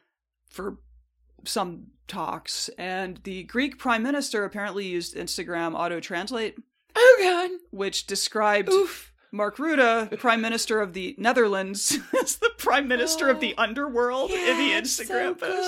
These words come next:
Speaker 2: good.
Speaker 1: Anyway. So, off they
Speaker 2: Prime
Speaker 1: go.
Speaker 2: Minister of the underworld.
Speaker 1: Off they go to the underworld. Um, and, you know, they kinda set into a routine when they got back from,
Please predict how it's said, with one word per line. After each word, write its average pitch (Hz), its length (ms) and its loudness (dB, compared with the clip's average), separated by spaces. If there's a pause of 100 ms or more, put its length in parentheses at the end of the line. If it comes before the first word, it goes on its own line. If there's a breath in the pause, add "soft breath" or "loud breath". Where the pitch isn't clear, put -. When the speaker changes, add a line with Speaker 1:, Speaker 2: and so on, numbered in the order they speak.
(280)
Speaker 2:
good. 285 140 -14
Speaker 1:
Anyway. 180 420 -6 (500 loud breath)
So, 349 500 4 (320 soft breath)
off 285 240 4
they 294 160 4
Speaker 2:
Prime 269 120 6
Speaker 1:
go. 285 280 12
Speaker 2:
Minister 294 460 4
of 294 80 2
the 294 120 4
underworld. 190 500 8
Speaker 1:
Off 254 200 6
they 302 160 4
go 285 160 6
to 277 100 6
the 247 160 6
underworld. 220 600 2 (640 soft breath)
Um, 226 460 0 (880 soft breath)
and, 311 420 2
you 403 100 2
know, 415 300 -2 (100)
they 311 360 -2 (180)
kinda 285 240 2
set 254 260 0
into 247 380 2
a 240 160 4
routine 226 500 -2
when 170 120 -6
they 165 320 -6
got 156 200 -8
back 170 320 -10
from, 170 360 -12